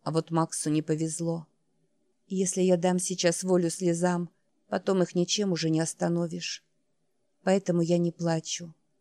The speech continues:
Какое-то время мы сидим и молчим, а потом он берет меня на руки, несет вниз по лестнице и отвозит домой.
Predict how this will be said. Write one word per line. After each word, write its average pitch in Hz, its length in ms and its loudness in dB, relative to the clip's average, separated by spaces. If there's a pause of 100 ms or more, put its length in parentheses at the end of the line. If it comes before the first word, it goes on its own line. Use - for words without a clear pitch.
(560)
Какое-то 165 460 2
время 165 380 4
мы 160 100 4
сидим 165 500 0
и 170 120 0
молчим, 165 600 0 (420)
а 175 100 -2
потом 196 300 2
он 196 160 2
берет 190 320 2
меня 180 200 2
на 190 200 2
руки, 185 400 -4 (340)
несет 175 320 0
вниз 170 240 0
по 160 140 2
лестнице 170 720 0 (240)
и 165 100 0
отвозит 160 480 -2
домой. 165 480 0